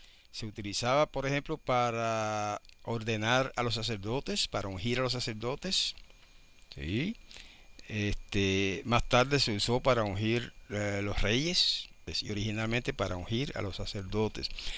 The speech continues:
Pero no solamente a los sacerdotes, también se ungía con ese aceite, este, los, los utensilios del santuario y los muebles del santuario.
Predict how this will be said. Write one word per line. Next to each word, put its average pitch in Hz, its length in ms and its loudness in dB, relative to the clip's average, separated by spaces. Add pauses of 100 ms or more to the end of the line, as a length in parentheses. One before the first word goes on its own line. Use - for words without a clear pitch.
(200)
Pero 101 180 0
no 117 120 2
solamente 185 460 6
a 208 40 2
los 180 100 2
sacerdotes, 147 720 0 (1160)
también 131 460 6
se 185 140 2
ungía 170 440 2
con 147 220 -4
ese 165 160 0
aceite, 165 760 0 (200)
este, 117 720 -6
los, 117 540 -6
los 113 180 -8
utensilios 120 760 -2
del 131 100 -2
santuario 98 760 -6 (920)
y 117 160 -6
los 117 160 -4
muebles 160 440 4
del 160 100 2
santuario. 101 800 -4